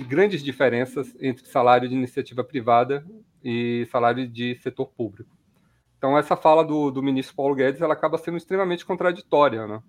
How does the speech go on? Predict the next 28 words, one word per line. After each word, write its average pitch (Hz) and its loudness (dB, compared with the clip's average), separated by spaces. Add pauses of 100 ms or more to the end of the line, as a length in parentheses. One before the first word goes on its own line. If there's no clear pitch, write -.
(600)
E 127 -16
principalmente 156 -2
a 196 -2
partir 190 -2
dos 202 -6
exemplos 170 0
que 196 -4
ele 190 -2
pegou, 139 0
né? 104 -8 (480)
Quem 170 -4
ganha 156 2
a, 123 -6
no 127 -6
teto, 135 0 (840)
é, 104 0
que 123 -16
são 131 0
aqueles 123 -6 (720)
ju-, 104 -14
basicamente 120 -2
juízes, 120 -2
deputados, 113 0 (500)
é, 101 0
ministros 110 -8 (260)
de 101 -20
tribunais 117 -6
superiores, 120 -4